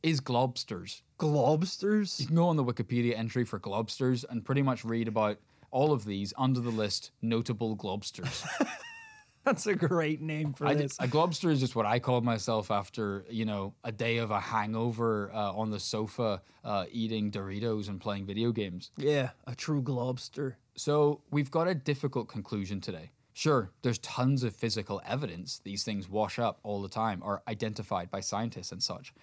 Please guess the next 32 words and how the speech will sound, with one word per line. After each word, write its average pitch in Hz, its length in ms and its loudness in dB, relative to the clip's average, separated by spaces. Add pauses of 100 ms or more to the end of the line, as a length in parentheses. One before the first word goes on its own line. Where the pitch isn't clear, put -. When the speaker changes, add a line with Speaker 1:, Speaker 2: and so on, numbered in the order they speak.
(140)
Speaker 2:
Yeah. 123 240 -2 (260)
Speaker 1:
And 135 160 4
many 160 220 4
of 147 60 2
them 151 140 2
are 156 320 4
unidentifiable. 151 880 2 (440)
But 113 120 0
does 139 200 2
that 175 160 2
really 147 280 2
mean 131 360 2 (340)
they're 110 160 2
all 95 100 2
cryptids? - 540 -8 (200)
Speaker 2:
Hmm. 165 800 2 (260)
Hmm. 202 840 0
A 107 40 -8 (100)
lot 185 180 4
of 247 60 -2
good 233 160 -2
questions 180 640 -2
today. 120 460 -2 (640)
I 147 60 0
mean, 180 180 4
it's 180 160 2
interesting 214 600 0
that 143 200 2
some 165 240 0
of 151 120 0
these 139 200 0
stories 135 640 0